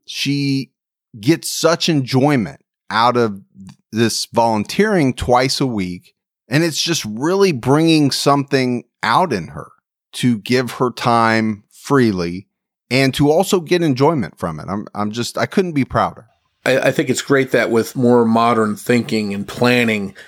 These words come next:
Speaker 2: they're able to accommodate a lot of these students that have these impairments and work with them so they can get a, a good and rewarding education.
Speaker 1: Yeah, they, they seem like, at least at the university that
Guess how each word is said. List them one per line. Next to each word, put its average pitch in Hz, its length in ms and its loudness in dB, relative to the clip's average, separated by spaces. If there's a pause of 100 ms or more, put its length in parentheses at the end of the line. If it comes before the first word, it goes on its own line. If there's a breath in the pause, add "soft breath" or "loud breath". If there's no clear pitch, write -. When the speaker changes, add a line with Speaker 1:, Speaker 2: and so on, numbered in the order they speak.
(340 loud breath)
Speaker 2:
they're 110 200 2
able 113 320 2
to - 160 0
accommodate 107 920 0
a 104 60 0
lot 101 320 0
of 98 140 -2
these 104 240 -2
students 110 540 -2
that 104 180 0
have 110 280 0
these 98 200 -2
impairments 104 580 -2
and 107 140 -4
work 113 260 0
with 98 140 -4
them 101 160 0
so - 160 0
they 107 180 2
can 107 220 -4
get 101 180 0
a, 98 180 0 (380 loud breath)
a 127 80 2
good 107 340 2
and 98 180 0
rewarding 101 460 0
education. 107 640 -2 (440)
Speaker 1:
Yeah, 135 220 0
they, 151 140 0 (120)
they 147 140 0
seem 226 260 -2
like, 156 560 0
at 127 140 0
least 147 320 0
at 135 120 0
the 135 100 -12
university 123 720 0
that 101 320 0